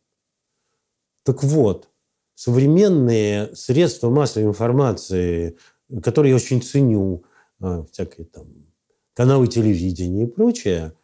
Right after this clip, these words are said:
и которые играют свою позитивную роль в том, что касается освещения событий,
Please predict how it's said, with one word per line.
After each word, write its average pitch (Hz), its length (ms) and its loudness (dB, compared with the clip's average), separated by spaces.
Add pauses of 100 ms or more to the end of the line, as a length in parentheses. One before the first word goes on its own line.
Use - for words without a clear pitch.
(320)
и 117 640 2
которые 151 380 0
играют 185 420 2
свою 139 220 2
позитивную 135 600 2
роль 87 280 0
в - 120 -20
том, 147 180 0
что - 160 -6
касается 113 440 -2
освещения 120 540 -2
событий, 101 760 -4